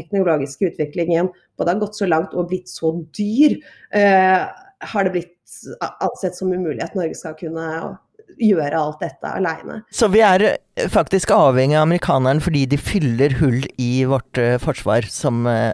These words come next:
Speaker 2: som er, altså, vi sitter jo her og venter på, eh, jagerflyene har vi jo snakket masse om, vi venter også på ubåter, vi venter på stridsvogner. Vi er rett og slett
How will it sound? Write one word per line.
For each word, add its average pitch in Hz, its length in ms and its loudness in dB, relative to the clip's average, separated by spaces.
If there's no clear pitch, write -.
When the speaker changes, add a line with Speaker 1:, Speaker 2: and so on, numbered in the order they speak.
Speaker 2:
som 135 220 -4
er, 123 140 2
altså, 127 220 0
vi 147 80 0
sitter 143 320 -2
jo 151 60 4
her 127 160 2
og 135 80 2
venter 127 300 -2
på, 127 160 0
eh, 147 380 4
jagerflyene 131 580 2
har 147 160 4
vi 143 120 2
jo 143 200 2
snakket 147 320 -4
masse 147 240 0
om, 180 240 2
vi 156 240 0
venter 147 280 2
også 131 180 -2
på 135 100 -4
ubåter, 165 420 0
vi 147 120 0
venter 139 240 -2
på 139 180 0
stridsvogner. 170 840 -4
Vi 175 100 2
er 151 220 4
rett 147 180 0
og 131 80 0
slett 135 240 -2